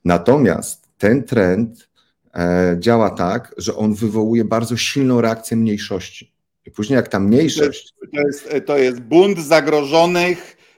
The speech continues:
Speaker 2: e, tej, tej, tej, trady-, zagrożonych tradycjonalistów.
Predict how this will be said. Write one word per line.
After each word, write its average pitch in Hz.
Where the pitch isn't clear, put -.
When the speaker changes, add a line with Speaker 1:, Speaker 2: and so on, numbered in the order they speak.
Speaker 2:
e, 139
tej, 151
tej, 139
tej, 160
trady-, 165
zagrożonych 165
tradycjonalistów. 143